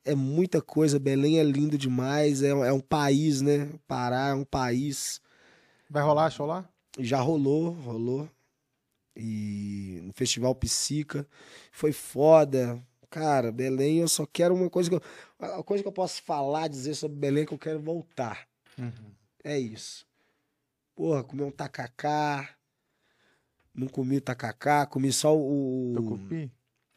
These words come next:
Speaker 1: Não, não, tucupi, né? Tucupi é de lá também, é, né? É, como é que é o nome daquele peixe lá? O maior peixe da, da Pirarucu, cara. O maior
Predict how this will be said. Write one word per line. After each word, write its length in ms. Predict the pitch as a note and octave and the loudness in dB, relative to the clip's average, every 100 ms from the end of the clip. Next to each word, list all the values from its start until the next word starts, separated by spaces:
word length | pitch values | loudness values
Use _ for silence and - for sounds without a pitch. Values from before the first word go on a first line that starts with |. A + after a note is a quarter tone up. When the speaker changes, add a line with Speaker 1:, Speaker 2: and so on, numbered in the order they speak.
| - | -4
Speaker 1:
Não, 180 | E3 E3+ | 0 2
não, 340 | D#3+ D#3 B2 | 0 -4 -6
tucupi, 540 | - - D#3+ - - G#3+ | -10 -6 -6 -2 2 4
né? 160 | F#3+ | 2
Tucupi 400 | F3 F3 E3+ G3+ | 0 -6 -6 0
é 60 | G#3 | 0
de 100 | F3 | 2
lá 140 | E3+ | 0
também, 340 | E3+ F3 G#3+ F#3+ | -2 -2 0 2
é, 180 | F#3+ | 2
né? 260 | G3+ G3 F#3 _ _ - - - _ - | 0 -2 -4 _ _ -20 -20 -20 _ -6
É, 420 | D3 D3+ D3 C3+ - | 0 2 2 -2 -2
como 140 | G#3 | -2
é 40 | |
que 60 | A3+ | 2
é 20 | |
o 40 | G3+ | 2
nome 100 | F3 | 2
daquele 220 | E3 D3 | 0 -2
peixe 400 | - D#3+ D3 E3+ | 0 0 0 -4
lá? 180 | G3+ G#3 | 0 0
O 80 | |
maior 240 | E3+ D#3 D3+ | 0 -2 -4
peixe 340 | D#3 D3+ - | -4 -6 -4
da, 240 | D3+ C#3+ B2+ | -4 -2 -4
da 120 | B2 | -4
Pirarucu, 840 | - D#3+ E3 D#3+ - - F3 F3+ - | 0 6 8 8 6 -2 -2 -2 -2
cara. 280 | C3 A2+ | -4 -4
O 60 | A2 | -4
maior 260 | B2+ D3 | -2 0